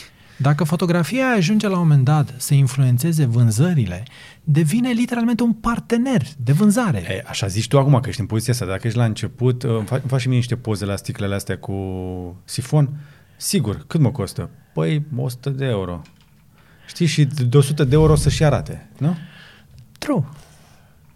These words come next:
Speaker 2: Că despre asta e vorba.
Speaker 1: True.
Speaker 2: Dar ce, mă, ce costă așa de mult? Ce-mi ceri tu în loc de o sută, îmi ceri, nu știu, două mii?
Speaker 1: Eu
Speaker 2: Ce,
Speaker 1: e
Speaker 2: iei tu aparatul și doar ai apăsat pe buton, ce ai făcut altceva?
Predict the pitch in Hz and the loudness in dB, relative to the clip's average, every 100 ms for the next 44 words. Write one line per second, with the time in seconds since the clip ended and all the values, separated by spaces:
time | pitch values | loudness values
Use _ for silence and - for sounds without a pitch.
0 | _ - - 151 180 180 165 131 101 90 | _ -20 -14 -10 -10 -6 -6 -6 -8 -10
1 | 90 85 - - - - - 180 113 - | -14 -18 -20 -20 -20 -10 -4 -2 -2 -8
2 | - - - 117 151 156 156 - 214 233 | -18 -20 -10 2 4 4 0 -2 0 2
3 | 269 170 - - 214 - 220 208 208 160 | 0 -2 -2 -2 -2 2 0 2 2 2
4 | 190 170 170 165 165 156 143 - 180 180 | 2 4 4 4 4 2 -2 0 0 0
5 | - 170 - 151 131 131 123 123 120 127 | 0 -2 2 2 2 2 2 0 2 2
6 | 117 127 110 - - 90 120 123 117 101 | 4 2 0 -4 -12 -2 4 6 6 4
7 | 110 120 123 185 190 170 175 190 160 - | 2 2 2 2 4 4 2 4 4 6
8 | 160 147 127 123 156 156 156 175 185 170 | 4 6 4 4 4 2 2 4 4 4
9 | 156 180 175 160 170 170 160 147 143 - | 2 2 2 2 2 2 2 4 2 0
10 | - 87 - 80 | -8 -8 -10 -10